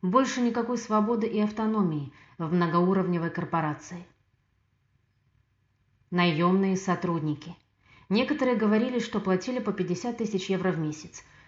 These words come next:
Сумма внушительная, но всё же это зарплата. Подчинённая роль.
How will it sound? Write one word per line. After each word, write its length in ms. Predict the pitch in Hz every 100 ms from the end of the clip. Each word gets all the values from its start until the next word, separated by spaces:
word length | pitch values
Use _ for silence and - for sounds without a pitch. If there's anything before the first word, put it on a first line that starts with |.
| _ -
Сумма 320 | 285 277 247
внушительная, 800 | 254 247 339 - 269 254 247 240
но 200 | 190 185
всё 240 | 180 269 285
же 120 | 214
это 200 | 196 180
зарплата. 600 | 160 156 156 147 - 180 - _ _ _ -
Подчинённая 680 | 220 - 240 190 160 151 151
роль. 220 | 151 151